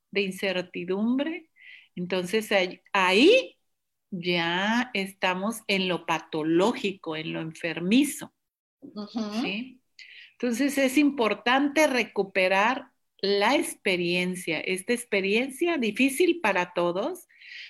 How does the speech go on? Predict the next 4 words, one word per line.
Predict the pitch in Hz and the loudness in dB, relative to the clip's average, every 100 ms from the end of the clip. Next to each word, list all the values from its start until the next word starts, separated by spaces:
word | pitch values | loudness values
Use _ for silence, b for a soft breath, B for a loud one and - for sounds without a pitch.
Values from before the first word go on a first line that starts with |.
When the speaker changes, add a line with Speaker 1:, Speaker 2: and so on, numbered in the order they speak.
| B | B
Speaker 1:
recuperar | 208 220 220 196 190 190 196 | 0 2 0 0 2 2 2
la | 226 | 0
experiencia | 247 - 196 190 190 208 214 262 254 254 | -2 -2 -2 0 -2 -2 -2 -2 -2 0
para | 196 190 185 - | 0 2 -2 -4